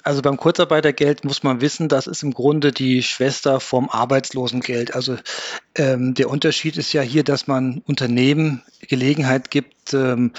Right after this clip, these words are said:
bei unvermeidbarem Arbeitsausfall die Beschäftigten eben nicht entlassen zu müssen und wieder später einstellen zu müssen oder nach neuen Arbeitskräften zu suchen.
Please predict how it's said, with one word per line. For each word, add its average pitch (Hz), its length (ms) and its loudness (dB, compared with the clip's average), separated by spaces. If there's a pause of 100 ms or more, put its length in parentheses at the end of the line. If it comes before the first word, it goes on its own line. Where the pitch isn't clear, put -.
(400)
bei 123 200 2
unvermeidbarem 131 640 2
Arbeitsausfall 131 960 0
die 127 120 -4
Beschäftigten 135 680 -2
eben 127 240 -2
nicht 131 180 -2
entlassen 120 420 -2
zu 156 160 -4
müssen 156 400 -2 (680)
und 143 480 2
wieder 139 200 0
später 131 340 0
einstellen 127 460 0
zu 127 100 -6
müssen 135 400 0
oder 131 200 0
nach 117 120 0
neuen 131 300 2
Arbeitskräften 131 720 -2
zu 123 120 -6
suchen. 160 460 0